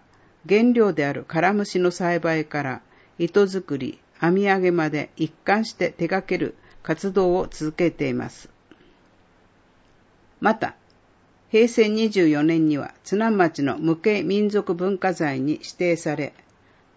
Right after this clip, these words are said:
調律、農と食の体験実習館、ナジョモン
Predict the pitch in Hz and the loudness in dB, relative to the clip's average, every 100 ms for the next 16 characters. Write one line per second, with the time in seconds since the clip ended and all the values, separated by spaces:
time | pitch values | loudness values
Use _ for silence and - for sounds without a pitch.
0 | _ - 220 226 208 - 165 143 - _ | _ 0 2 2 -2 -4 -2 -2 -8 _
1 | _ _ _ _ _ 214 233 202 - 147 | _ _ _ _ _ -2 0 -2 -4 -6
2 | - - 185 180 156 - 180 202 196 185 | -4 -2 0 0 0 -2 -2 -2 0 0
3 | 156 156 156 - 202 190 - 117 107 _ | 0 -2 -8 -6 -4 -2 -4 -8 -10 _
4 | 160 175 180 208 190 160 | -2 0 0 0 0 0